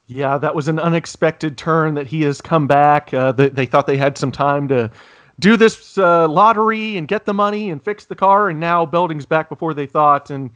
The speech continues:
uh, he wants to try the C D player with his new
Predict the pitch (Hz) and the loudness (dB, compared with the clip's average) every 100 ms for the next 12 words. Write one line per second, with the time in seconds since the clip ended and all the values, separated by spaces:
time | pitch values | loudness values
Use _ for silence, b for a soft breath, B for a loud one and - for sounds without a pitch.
0 | b b b b b 131 143 180 175 285 | b b b b b -4 -4 -2 0 0
1 | - 220 269 277 247 - 302 277 - 202 | -2 -4 0 0 -4 -6 -8 -8 -4 -2
2 | 208 214 196 196 208 196 156 165 226 226 | 0 0 -2 -4 -6 -6 -8 -6 -4 -4
3 | 220 | -4